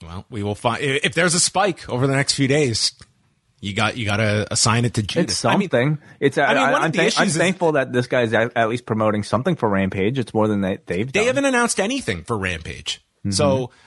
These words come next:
Speaker 1: I, I, I do believe it's, you know, the audience that they are going to night one. And I think for many, they're looking at, "Okay, there's an hour of Rampage on Thursday night that I will get, and the rest is going to be content for Dark, and that's not gonna be enough." Uh, Dynamite, you're getting, you know, two hours of the A show,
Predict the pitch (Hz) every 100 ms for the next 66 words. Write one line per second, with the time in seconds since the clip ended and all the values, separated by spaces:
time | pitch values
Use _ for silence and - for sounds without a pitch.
0 | - 156 - 190 190 196 147 202 226 165
1 | 160 160 127 101 - - 165 123 123 123
2 | 127 127 131 147 151 147 - 120 113 -
3 | 117 113 120 117 101 120 147 143 123 127
4 | 127 101 110 160 147 131 127 165 147 127
5 | 190 240 139 123 120 - 131 127 151 -
6 | 160 123 117 131 - 123 156 202 190 127
7 | 127 139 156 117 107 113 110 117 120 -
8 | 131 110 110 117 107 110 107 92 - -
9 | - - 156 147 123 123 147 - - -
10 | 139 117 131 123 113 113 120 113 113 113
11 | - _ - - 190 - 139 - 117 147
12 | 135 113 - - - - 123 123 120 123
13 | 143 151 143 139 143 160 330 - - 120
14 | 110 107 113 143 156 135 104 113 107 104
15 | 101 - 170 180 110 135 185 156 98 113
16 | - 135 160 110 90 110